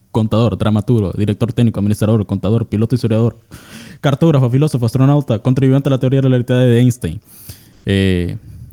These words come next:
muy admirable. Toda esa, esa es la hoja de vida de este, de este personaje que tenemos hoy.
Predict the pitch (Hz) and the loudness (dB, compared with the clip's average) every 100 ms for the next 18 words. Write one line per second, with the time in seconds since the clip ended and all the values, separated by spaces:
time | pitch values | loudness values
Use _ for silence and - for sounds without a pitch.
0 | - _ - 110 139 143 139 139 147 135 | -20 _ -4 0 4 4 4 4 2 0
1 | - - - - _ - 143 160 151 156 | -4 -18 -20 -20 _ -2 0 2 2 -2
2 | - 143 160 165 143 143 139 131 135 131 | 0 -2 0 2 2 2 2 2 2 2
3 | 113 113 - 110 107 117 - 101 90 98 | 0 -2 -6 -8 -6 -8 -8 -10 -6 -6
4 | 98 92 - 90 90 92 127 | -6 -8 -10 -10 -10 -8 -8